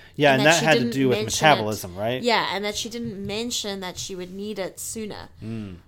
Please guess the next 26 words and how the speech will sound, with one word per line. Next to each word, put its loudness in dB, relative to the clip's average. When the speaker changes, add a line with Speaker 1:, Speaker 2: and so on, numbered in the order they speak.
Speaker 2:
Uh, -2
a -12
couple -6
of -4
things -6
in -10
this -10
film -10
that's -8
a -10
little -6
annoying -10
is -12
that, -16
like, -16
some -8
things -8
unfold -8
too -14
slowly -10
for -14
me. -12
Speaker 1:
Okay. -6
Speaker 2:
You -8
know, -6
like, -8